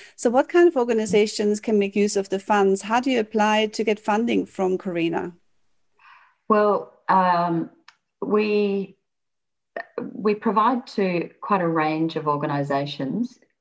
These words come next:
Speaker 2: Quite often and predominantly, it's, it's other not-for-profits that perhaps are really focused on their own cause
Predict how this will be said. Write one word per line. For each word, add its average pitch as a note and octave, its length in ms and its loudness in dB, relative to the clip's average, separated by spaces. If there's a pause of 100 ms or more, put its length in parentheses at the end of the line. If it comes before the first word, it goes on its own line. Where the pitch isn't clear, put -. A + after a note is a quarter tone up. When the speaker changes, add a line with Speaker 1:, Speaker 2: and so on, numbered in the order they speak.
(160)
Speaker 2:
Quite - 280 0
often D#3+ 600 -4
and D#3 480 -6
predominantly, E3 720 0
it's, - 320 -12
it's C#3+ 180 -6
other D3 240 -2
not-for-profits C#3+ 1000 -4
that C3 400 -6
perhaps F#3 380 0
are E3+ 60 -2
really D#3+ 240 -2
focused D3+ 500 -6
on C#3+ 180 -2
their C#3+ 240 -4
own F3+ 360 -4 (420)
cause A3+ 560 -2